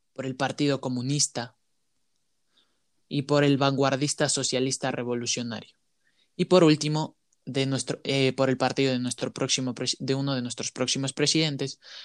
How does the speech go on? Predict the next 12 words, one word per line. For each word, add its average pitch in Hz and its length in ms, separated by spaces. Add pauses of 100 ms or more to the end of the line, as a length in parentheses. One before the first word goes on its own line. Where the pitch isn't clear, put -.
(160)
Camilo 139 420
Ponce 143 260
Enríquez, 143 640
en 139 140
el 127 100
Frente 143 300
Democrático 127 580
Ecuatoriano. 110 640 (2000)
Durante 151 560
este 170 220
periodo 143 460
presidencial, 147 640